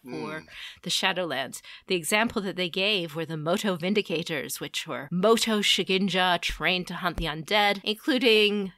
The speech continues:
Speaker 1: in particular, those Moto that were lost to the Shadowlands. If you
Speaker 2: Yes.
Speaker 1: remember, the Moto went on a large expedition under Moto Sume to go take care of the problem, because obviously the crab weren't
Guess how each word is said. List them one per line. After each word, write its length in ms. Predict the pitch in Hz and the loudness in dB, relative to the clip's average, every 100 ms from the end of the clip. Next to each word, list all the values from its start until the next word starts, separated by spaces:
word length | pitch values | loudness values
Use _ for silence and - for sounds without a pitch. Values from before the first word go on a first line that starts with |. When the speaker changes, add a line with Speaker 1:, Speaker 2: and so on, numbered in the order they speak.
| - | -2
Speaker 1:
in 140 | 214 | 0
particular, 520 | 190 165 269 - 170 165 | 0 -2 -4 -2 -2 0
those 320 | 175 190 170 | 2 0 0
Moto 580 | 175 185 202 180 175 160 - - | 0 0 0 -2 -2 -6 -12 -4
that 220 | 170 147 | -4 -2
were 140 | 165 | -4
lost 640 | 139 143 160 170 - - - | -4 -2 -2 -2 -4 -6 -8
to 100 | 165 | -4
the 80 | 160 | -2
Shadowlands. 880 | - 165 175 165 151 143 135 131 | 0 0 0 0 0 0 -2 -6
If 120 | - 175 | -8 -4
you 120 | 165 | 0
Speaker 2:
Yes. 140 | 170 | 0
Speaker 1:
remember, 540 | 170 175 170 156 156 - - - _ - | 0 0 0 0 -2 -6 -16 -20 _ -4
the 180 | 175 | -2
Moto 640 | 175 185 185 190 175 160 165 - | 0 0 0 0 0 -2 -4 0
went 220 | 240 262 | 2 4
on 120 | 330 | 4
a 80 | 302 | 6
large 300 | 285 311 277 | 6 6 6
expedition 640 | - - 240 277 - 240 | 2 2 0 2 2 2
under 220 | 190 180 165 | 2 0 -2
Moto 320 | 170 170 160 | -2 -2 -4
Sume 560 | - - 262 208 156 156 | -4 0 2 2 0 -2
to 180 | - 165 | -2 -4
go 220 | 165 190 | -2 -4
take 260 | - 226 202 | -2 -2 2
care 180 | 226 | 2
of 140 | 202 170 | 2 0
the 60 | |
problem, 400 | 175 185 170 175 160 | -4 -4 -4 -6 -8
because 280 | 180 208 - | -6 -8 0
obviously 640 | 254 247 214 208 - 208 | 0 2 -2 -2 -2 -4
the 100 | 202 | -4
crab 360 | - 202 190 - _ _ | -8 -4 -4 -4 _ _
weren't 300 | - 175 180 | -8 -6 -6